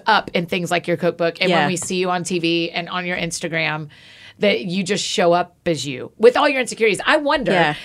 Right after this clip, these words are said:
Speaker 1: if the girls who did not feel as insecure in high school like you and I did, if this season is harder.
Speaker 2: I know.
Speaker 1: I can't know.
Speaker 2: I don't
Speaker 1: Can't know
Speaker 2: know.
Speaker 1: what it's like to have
Speaker 2: I don't know. And
Speaker 1: felt
Speaker 2: it's
Speaker 1: great about high school.
Speaker 2: I, I, I'm still friendly with, like, a couple of them, so I should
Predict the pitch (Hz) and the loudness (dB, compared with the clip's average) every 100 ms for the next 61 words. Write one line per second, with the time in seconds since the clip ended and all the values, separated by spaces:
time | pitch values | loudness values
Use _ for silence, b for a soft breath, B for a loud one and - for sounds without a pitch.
0 | B 214 - 233 226 233 240 247 214 190 | B 2 4 4 6 6 4 0 -2 -4
1 | 151 214 180 185 196 - - 233 240 226 | 2 2 4 4 2 0 0 2 4 0
2 | 226 233 226 226 214 208 - 233 202 180 | -2 -4 0 2 2 2 2 0 0 0
3 | 196 180 180 208 262 269 B B B B | 0 0 2 4 4 2 B B B B
4 | 196 - 160 233 226 - 185 165 165 - | 0 0 4 4 4 -2 -2 -2 -4 -2
5 | 160 139 95 B B - 214 214 214 190 | -4 -2 -8 B B -2 2 4 6 4
6 | 165 151 226 240 269 254 214 190 208 226 | 2 4 2 6 2 6 6 8 6 6
7 | 247 247 269 302 294 277 277 262 254 247 | 8 8 8 8 8 4 6 4 6 6
8 | 240 277 311 294 302 311 180 240 254 254 | 8 8 8 6 6 4 4 6 6 6
9 | 220 240 233 226 226 214 214 - 220 254 | 6 8 10 8 6 6 4 4 6 8
10 | 285 - - 262 302 320 302 302 - 339 | 8 8 4 6 6 6 4 2 2 2
11 | - 294 294 285 214 196 196 180 - 196 | 2 2 4 4 2 2 2 0 -4 -2
12 | 196 151 139 147 156 175 208 | -2 -2 -4 -2 -2 2 0